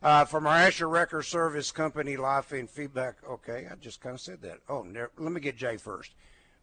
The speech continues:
Mitchell, Mitchell, Williams, Davis, Johnson, Robinson, Smith Junior, Walsh, Pinion, Dunning,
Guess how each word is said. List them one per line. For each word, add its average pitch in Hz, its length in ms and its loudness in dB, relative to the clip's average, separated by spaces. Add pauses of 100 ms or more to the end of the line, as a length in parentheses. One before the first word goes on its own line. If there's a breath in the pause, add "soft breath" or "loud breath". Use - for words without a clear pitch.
Mitchell, 196 540 4
Mitchell, 175 540 4
Williams, 160 480 2
Davis, 147 480 4
Johnson, 135 580 0
Robinson, 127 580 0
Smith 156 440 -4 (100)
Junior, 135 540 -6
Walsh, 139 560 2 (600 soft breath)
Pinion, 190 420 6
Dunning, 165 440 6